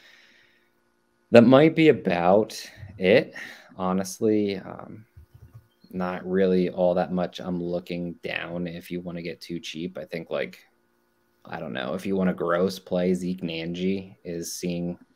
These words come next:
minutes in the twenties. So, like, if you wanna throw him in a large field G P P, okay. But, uh, that's about it for what I'm looking at at center.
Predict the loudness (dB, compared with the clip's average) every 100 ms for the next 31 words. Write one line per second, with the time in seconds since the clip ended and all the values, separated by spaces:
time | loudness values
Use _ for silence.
0 | _ -2 0 0 -2 -4 -6 -6 -4 -2
1 | 0 0 -2 -6 -4 0 0 -2 -12 _
2 | _ _ _ -10 -6 -2 -2 0 2 2
3 | 2 0 0 -2 -4 -6 -2 0 0 -2
4 | -2 -2 -2 -6 -8 -6 -2 0 -2 -4
5 | -4 -2 -4 -8 -20 _ -20 _ _ _
6 | 0 6 6 6 0 _ -10 -8 0 0
7 | 2 4 6 6 6 2 2 2 2 -10
8 | -8 -2 -2 -2 -6 -6 -10 -12 -12 -14
9 | -4 0 0 -2 -6